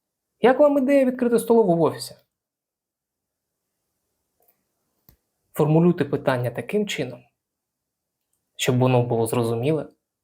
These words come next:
десятирічній дитині. Отже, підсумую. Для того, щоб сформулювати ефективне питання,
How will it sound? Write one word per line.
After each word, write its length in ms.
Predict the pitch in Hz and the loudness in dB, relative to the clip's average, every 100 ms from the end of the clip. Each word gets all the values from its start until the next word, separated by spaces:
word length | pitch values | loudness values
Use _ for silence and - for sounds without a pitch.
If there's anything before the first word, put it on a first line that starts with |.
| _ | _
десятирічній 800 | 139 123 123 123 117 - - 123 131 | -4 -2 -2 -2 -4 -6 -6 -12 -6
дитині. 520 | 123 123 127 113 - _ _ _ _ _ _ _ _ _ _ _ _ _ _ _ _ _ _ _ _ _ _ _ _ _ _ - - - _ - | -6 -6 -8 -10 -20 _ _ _ _ _ _ _ _ _ _ _ _ _ _ _ _ _ _ _ _ _ _ _ _ _ _ -20 -20 -20 _ 0
Отже, 220 | 302 233 | 2 2
підсумую. 600 | 175 180 160 123 113 - _ _ _ _ _ _ _ _ _ _ _ _ - | -2 -2 -2 -2 -4 -10 _ _ _ _ _ _ _ _ _ _ _ _ -2
Для 100 | 151 | 0
того, 260 | 233 233 214 | 4 4 4
щоб 180 | 202 | 0
сформулювати 840 | - 170 165 165 160 165 165 143 - _ _ _ _ _ _ _ _ _ _ _ - - | -2 -2 0 0 2 0 0 -8 -10 _ _ _ _ _ _ _ _ _ _ _ -20 -6
ефективне 520 | 151 156 - 131 123 | -2 -2 -2 -2 -2
питання, 640 | 120 127 - 190 170 - | -4 -4 0 0 0 -6